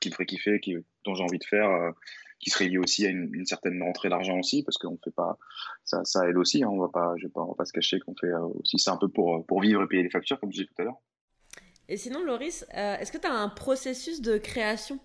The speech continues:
Speaker 2: particulier au niveau des vidéos ?
Speaker 1: Euh, non, pas tellement. Euh,
Speaker 2: Comment tu t'organises,
Speaker 1: je
Speaker 2: euh,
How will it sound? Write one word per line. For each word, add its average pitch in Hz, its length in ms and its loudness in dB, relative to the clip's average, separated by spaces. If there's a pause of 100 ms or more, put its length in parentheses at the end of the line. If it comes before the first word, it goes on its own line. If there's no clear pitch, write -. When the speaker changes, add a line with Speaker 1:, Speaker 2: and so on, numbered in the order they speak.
Speaker 2:
particulier 226 720 -6 (340)
au 190 100 -8
niveau 190 260 -6
des 180 160 -6
vidéos ? 175 360 -8 (1400)
Speaker 1:
Euh, 95 720 -2 (1080)
non, 104 340 4
pas 127 140 -2
tellement. 107 540 0 (160)
Euh, 95 420 4
Speaker 2:
Comment - 220 6
tu - 140 0
t'organises, 214 640 0
Speaker 1:
je 190 120 2
Speaker 2:
euh, 175 120 -4